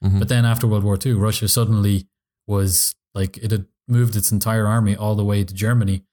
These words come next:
Speaker 1: Mm-hmm.
Speaker 2: and was still sitting there. And not only that, it looked like,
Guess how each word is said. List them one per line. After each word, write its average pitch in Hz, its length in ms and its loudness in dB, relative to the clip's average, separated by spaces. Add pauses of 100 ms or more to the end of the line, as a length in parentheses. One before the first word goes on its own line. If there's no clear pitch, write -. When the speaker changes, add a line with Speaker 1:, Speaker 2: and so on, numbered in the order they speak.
(120)
Speaker 1:
Mm-hmm. 90 80 2
Speaker 2:
and 92 80 2
was 92 80 0
still 113 160 -2
sitting 123 360 -2
there. 95 200 -4 (340)
And 104 100 -6
not 107 120 0
only 101 160 2
that, 107 180 0
it 95 60 -2
looked 101 200 -4
like, 98 180 -4